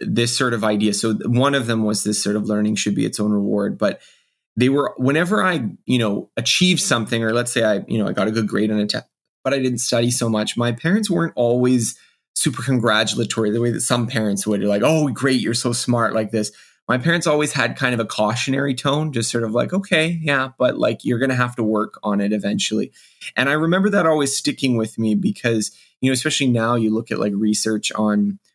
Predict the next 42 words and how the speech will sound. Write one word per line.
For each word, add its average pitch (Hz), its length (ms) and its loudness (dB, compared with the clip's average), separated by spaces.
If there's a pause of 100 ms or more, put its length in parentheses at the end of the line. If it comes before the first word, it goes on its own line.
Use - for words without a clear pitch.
(120)
things 123 120 0
like 110 140 -2
fixed - 340 -6
and 110 160 -2
growth 104 240 -4
mindset 104 440 0
and - 120 -6
stuff 110 260 -4
like 110 180 -4
that. 107 300 -2
And 107 220 0
that 104 160 0
my 101 200 0
parents 107 380 -4
really 107 260 0
kind 104 340 0
of, 101 200 0 (480)
they 139 200 2
put 185 220 -4
the 160 100 2
emphasis 151 560 0
on, 123 400 2
you - 180 -2
know, 110 320 0 (420)
getting 123 260 2
the 117 80 0
work 107 540 -2
and, 104 360 0
and 104 300 0
working 131 420 0
hard 113 400 0
at 123 180 0
it 127 240 -2
and 107 320 2
not 120 340 2
so 117 200 0
much 110 340 0
on 104 440 0
what 107 200 0
result 104 380 -2
you 127 100 4
achieved. 147 460 -2